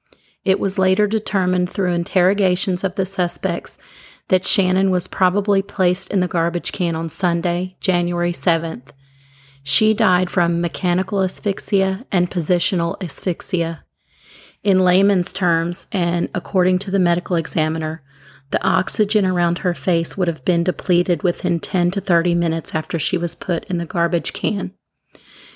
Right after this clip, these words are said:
She would have died within three to five minutes after that.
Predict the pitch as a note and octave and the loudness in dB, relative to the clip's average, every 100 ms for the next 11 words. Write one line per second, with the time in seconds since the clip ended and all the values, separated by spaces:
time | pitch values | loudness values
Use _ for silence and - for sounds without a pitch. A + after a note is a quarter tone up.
0 | _ - - G3 G3 F3+ F3 F3 E3 E3+ | _ -4 2 4 4 2 0 0 0 -2
1 | F3 - F3 E3+ F#3+ F3 F3 - E3+ E3 | -4 -4 -4 -2 -2 -2 -2 -2 -2 -2
2 | - E3 E3 D#3+ D3+ D#3 - D#3+ D#3+ D#3 | -4 -4 -4 -6 -6 -6 -6 -6 -6 -8